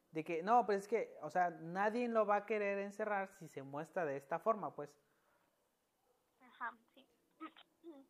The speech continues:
Speaker 2: Entiendo, pero pues aún así, o sea, no es como que, bueno, al menos aquí en México la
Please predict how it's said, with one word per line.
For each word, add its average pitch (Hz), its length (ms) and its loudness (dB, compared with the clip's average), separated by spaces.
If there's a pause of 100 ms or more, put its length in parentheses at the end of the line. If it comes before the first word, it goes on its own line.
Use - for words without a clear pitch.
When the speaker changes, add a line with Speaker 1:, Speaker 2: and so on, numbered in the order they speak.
Speaker 2:
Entiendo, 233 560 -20
pero 262 220 -8
pues 285 340 -10
aún 320 280 -10
así, 359 340 -16
o 233 120 -10 (100)
sea, - 300 -16 (1600)
no 277 180 -6
es 339 140 -8
como 254 300 -14 (100)
que, 208 460 -18 (200)
bueno, 247 240 -8
al 202 120 -14
menos 226 260 -16
aquí 220 280 -16
en 226 120 -14
México - 480 -20
la 208 380 -6